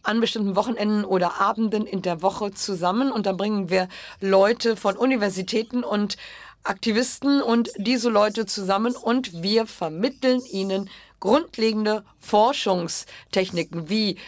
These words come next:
führe ich ein Interview? Wie mache ich eine Umfrage? Wie mache ich eine kleine Studie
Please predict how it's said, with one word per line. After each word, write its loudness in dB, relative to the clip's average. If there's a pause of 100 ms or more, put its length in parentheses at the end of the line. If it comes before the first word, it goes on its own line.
(160)
führe 2
ich 0
ein 0
Interview? 2
Wie 2
mache 2
ich -8
eine 0
Umfrage? 2 (420)
Wie 0 (240)
mache -2
ich -4
eine 0 (340)
kleine 0
Studie 0